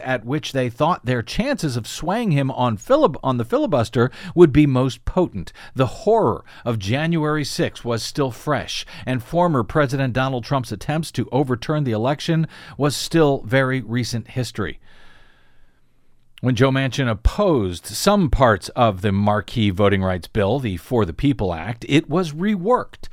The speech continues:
in order to win his support. It was reworked to his specifications, to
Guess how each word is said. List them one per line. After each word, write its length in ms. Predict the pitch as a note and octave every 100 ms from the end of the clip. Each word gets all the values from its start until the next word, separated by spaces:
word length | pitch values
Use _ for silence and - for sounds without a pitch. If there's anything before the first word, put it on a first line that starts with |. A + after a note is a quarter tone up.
| - -
in 160 | B3+ A3
order 240 | G3+ G3
to 160 | - G3+
win 400 | B2 D3+ F#3+ F3
his 180 | D#3+
support. 520 | - D3+ - B2 E2+ - -
It 80 | D#3+
was 200 | C#3+ A#2
reworked 640 | A2+ A#2+ G#2 A#3+ C#4 - - - - - -
to 180 | - A#3
his 500 | B2 D4+ C#4+ F#3 E3+ -
specifications, 1200 | - - F3 C#3+ G3 G3+ - B3+ C#4 D3+ D#2 - - - - - -
to 180 | A#3+